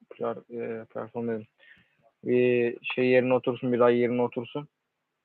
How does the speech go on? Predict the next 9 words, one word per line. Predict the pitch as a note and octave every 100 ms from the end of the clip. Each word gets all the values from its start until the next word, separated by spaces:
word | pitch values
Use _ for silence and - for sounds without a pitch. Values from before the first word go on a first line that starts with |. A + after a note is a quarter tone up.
| _ _ _ _ _ _ _ _ _ _ _ _ _ A#4 _ _ A#4 A#4 A4 _ C5 _ A#4+ A#4 A4 _ _ _ _ _ _ _ _ _ - - - - _ - - - B2+ C3 B2 B2 _ _ A#2+ A#2+ A#2+ A#2+ B2 A#2+ _ _ _ _ _ _ _ _ -
Bir | B2
ay | B2
yerine | B2 A#2+
oturduktan | C3+ C3 B2 - C3+ A#2+
sonra | A2+ A#2
da | A2+
gerisi | B2+ B2+ C3 C#3+
gelecek | B2+ A#2+ A2+
zaten. | A2 G#2 -